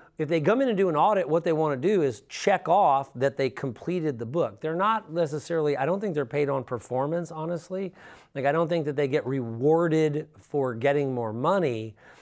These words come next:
I think they get rewarded for the number of audits they do. And if you think about it, the audits are triggered by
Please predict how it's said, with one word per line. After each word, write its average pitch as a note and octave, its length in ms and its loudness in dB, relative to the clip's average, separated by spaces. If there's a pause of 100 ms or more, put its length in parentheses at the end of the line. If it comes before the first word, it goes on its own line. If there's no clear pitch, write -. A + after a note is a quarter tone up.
(200)
I D3+ 60 -4
think E3+ 180 0
they D3+ 100 2
get C#3 220 0
rewarded C3+ 720 0
for C#3+ 100 -2
the A#2 100 -4
number D3 500 0
of A#2+ 220 -2
audits C#3 520 2
they A#2 260 -4
do. A2 440 -6 (640)
And E3+ 380 -2 (120)
if D#3 120 -4
you E3+ 120 -2
think A#3 220 0
about F3+ 240 2
it, D3+ 40 -2
the C#3+ 120 -6
audits G3 420 2
are D3 100 0
triggered C#3+ 960 0
by C3+ 680 2